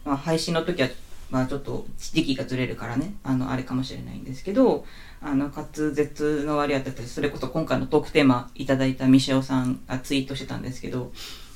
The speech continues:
あ、ツイートっていうか、あれか、あの、配信で言ってたのか。あの、北海道に旅行に行くって話をしてて、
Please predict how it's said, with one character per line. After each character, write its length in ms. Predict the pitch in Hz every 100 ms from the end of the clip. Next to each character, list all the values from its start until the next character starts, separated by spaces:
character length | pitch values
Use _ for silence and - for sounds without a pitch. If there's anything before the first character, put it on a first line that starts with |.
| -
あ、 140 | 143 135
ツ 80 | 175
イ 40 |
ー 20 |
ト 100 | 151
っ 40 | 156
て 100 | 147
い 60 |
う 40 | 139
か、 240 | 120 - - -
あ 80 |
れ 80 | 135
か、 240 | - 160 - - - -
あ 140 | 135
の、 100 | 131
配 180 | 131 202
信 160 | 202 214
で 100 | 208
言 40 |
っ 20 |
て 80 | 208
た 60 | 147
の 80 | 127
か。 200 | - 127 - - - - -
あ 140 | 156 143
の、 380 | 139 135 131 -
北 80 | 185
海 220 | 220 202
道 100 | 165
に 140 | 156
旅 100 | 156
行 180 | 156 165
に 140 | 170
行 60 | 165
く 80 | 175
っ 20 |
て 100 | 180
話 340 | - 143 143
を 100 | 147
し 100 | 143
て 100 | 151
て、 460 | 143 175 175 151